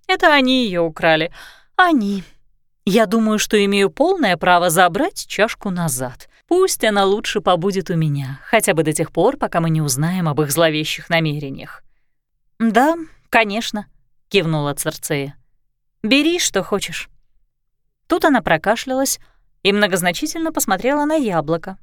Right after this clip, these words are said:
словно хотела намекнуть, что сейчас есть вещи куда важнее каких-то злополучных чашек. «Да, разумеется, ты права», сказала няня, перехватив взгляд Цирцеи и переключая свое собственное внимание на яблоко.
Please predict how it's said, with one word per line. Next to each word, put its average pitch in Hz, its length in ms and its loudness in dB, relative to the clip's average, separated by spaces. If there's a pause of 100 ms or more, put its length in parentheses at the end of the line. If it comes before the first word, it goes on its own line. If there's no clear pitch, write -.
(140)
словно 156 360 0
хотела 156 400 0
намекнуть, 170 720 -4
что - 220 -12
сейчас 160 460 -4
есть 147 220 -6
вещи 160 300 -4
куда 139 280 -4
важнее 151 560 -4
каких-то - 480 -10
злополучных 156 720 -2
чашек. - 460 -8 (760)
«Да, 202 460 -2 (220)
разумеется, 180 880 -2
ты 233 160 -2
права», 165 460 0 (420)
сказала 135 480 -2
няня, 180 360 -4 (220)
перехватив 202 500 0
взгляд 151 380 -2
Цирцеи 180 600 -4 (260)
и 233 100 -2
переключая 302 600 -2
свое 285 260 -4
собственное 269 600 -2
внимание 240 520 -2
на 240 100 -2
яблоко. 170 600 -2